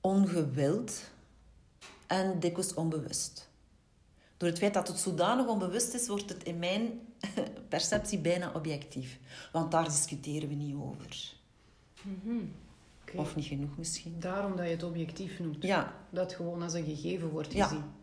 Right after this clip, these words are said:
Speaker 1: waar dat we ons in, in aan te passen hebben.
Speaker 2: Ja.
Speaker 1: Want als we dat niet doen, dan vallen we eigenlijk, denken we tenminste, uit de boot.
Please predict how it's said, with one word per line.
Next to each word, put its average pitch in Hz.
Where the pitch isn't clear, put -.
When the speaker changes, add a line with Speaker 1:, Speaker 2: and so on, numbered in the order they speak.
Speaker 1:
waar 175
dat 165
we 165
ons 170
in, 196
in 185
aan 160
te 165
passen 147
hebben. 139
Speaker 2:
Ja. 170
Speaker 1:
Want 160
als 156
we 151
dat 139
niet 165
doen, 202
dan 185
vallen 143
we -
eigenlijk, 175
denken 143
we 196
tenminste, 196
uit 160
de 151
boot. 127